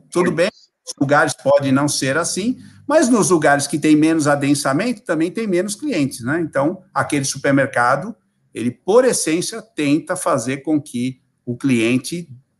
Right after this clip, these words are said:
Speaker 1: fidelize com ele. É esse o objetivo.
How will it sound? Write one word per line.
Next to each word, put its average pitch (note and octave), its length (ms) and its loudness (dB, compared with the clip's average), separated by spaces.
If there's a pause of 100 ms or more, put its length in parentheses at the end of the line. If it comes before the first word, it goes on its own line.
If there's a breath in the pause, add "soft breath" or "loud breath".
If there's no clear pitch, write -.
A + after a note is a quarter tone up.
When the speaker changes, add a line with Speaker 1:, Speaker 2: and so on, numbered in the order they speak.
Speaker 1:
fidelize D#3+ 1040 0 (160)
com G#3 240 0
ele. G#2+ 380 -4
É D#3 140 -2
esse C#3 220 -4
o G3 40 -6
objetivo. F3+ 640 -6